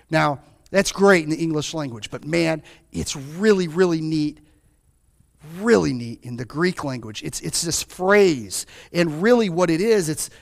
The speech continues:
it's like the picture of this, of this, this grapevine, and this has been grafted in,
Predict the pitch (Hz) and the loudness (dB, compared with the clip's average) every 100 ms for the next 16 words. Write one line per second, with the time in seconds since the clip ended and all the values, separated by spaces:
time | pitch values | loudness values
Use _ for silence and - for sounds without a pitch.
0 | - 180 - 196 196 - 240 - - 214 | -6 -4 0 0 -2 -2 -4 -2 -4 -2
1 | 139 147 185 110 - 156 190 190 - - | -4 0 0 0 -6 -4 -2 -2 -4 -18
2 | - 196 - - 220 247 - 220 214 208 | -8 -6 -6 4 6 6 4 4 6 6
3 | 202 190 - 185 170 214 233 208 180 170 | 2 -4 -8 -2 2 2 2 -4 -4 -6
4 | 131 170 226 247 - 233 214 202 127 92 | -4 4 6 6 2 -2 0 0 -2 -8